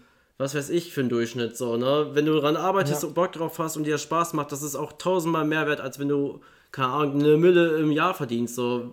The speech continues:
Speaker 1: wenn du keinen
Speaker 2: Ja.
Speaker 1: Spaß daran hast, darum
Speaker 2: Ja, und dafür einsam bist zum Beispiel,
Speaker 1: Ja,
Speaker 2: weil du halt auch
Speaker 1: zum
Speaker 2: wirklich hart
Speaker 1: Beispiel.
Speaker 2: arbeiten musst dafür. Das sehen ja viele Leute nicht, die sehen ja nur das viele Geld, die sehen aber nicht die ganzen Einbußen, die die Leute dafür
Speaker 1: Ja.
Speaker 2: gemacht haben. Und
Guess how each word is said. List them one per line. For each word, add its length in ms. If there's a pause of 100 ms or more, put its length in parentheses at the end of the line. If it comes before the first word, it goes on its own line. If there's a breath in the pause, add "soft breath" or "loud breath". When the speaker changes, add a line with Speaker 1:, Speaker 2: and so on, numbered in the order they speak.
(160)
Speaker 1:
wenn 260
du 80
keinen 220
Speaker 2:
Ja. 80
Speaker 1:
Spaß 200
daran 220
hast, 240
darum 400 (160 loud breath)
Speaker 2:
Ja, 280 (160)
und 180
dafür 240
einsam 360
bist 380
zum 160
Beispiel, 500
Speaker 1:
Ja, 120
Speaker 2:
weil 100
du 60
halt 140
auch 80
Speaker 1:
zum 80
Speaker 2:
wirklich 200
hart 140
Speaker 1:
Beispiel. 160
Speaker 2:
arbeiten 320
musst 180
dafür. 380 (400 soft breath)
Das 180
sehen 160
ja 120
viele 220
Leute 300
nicht, 220
die 80
sehen 160
ja 100
nur 140
das 180
viele 220
Geld, 340 (300 soft breath)
die 80
sehen 180
aber 160
nicht 200
die 40
ganzen 280
Einbußen, 440
die 80
die 120
Leute 260
dafür 260
Speaker 1:
Ja. 60
Speaker 2:
gemacht 260
haben. 320 (440 soft breath)
Und 340